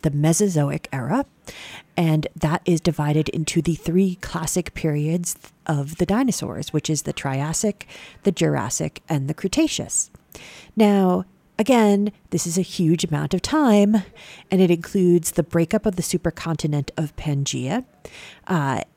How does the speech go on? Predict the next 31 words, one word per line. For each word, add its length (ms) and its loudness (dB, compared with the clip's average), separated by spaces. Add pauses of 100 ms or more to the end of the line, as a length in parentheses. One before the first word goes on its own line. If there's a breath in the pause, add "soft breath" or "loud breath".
(120)
eventually 920 2 (160)
almost 440 2
leading 400 2
to 520 0 (160)
the 80 0
continents 580 -2
that 280 -6
we 480 -4
now 380 -2
know. 440 -8 (380 loud breath)
Uh, 300 -6
so 200 -2
it 80 -2
takes 200 -2
a 40 -2
little 180 6
bit 180 0
longer 500 0
in 180 -2
geological 540 -6
time 440 -2
to 100 -6
get 260 -4
to 400 -2 (360 loud breath)
what 200 -4
we 140 6
know 160 6
as 100 2
the 60 -8
continents 500 -4
today, 500 -4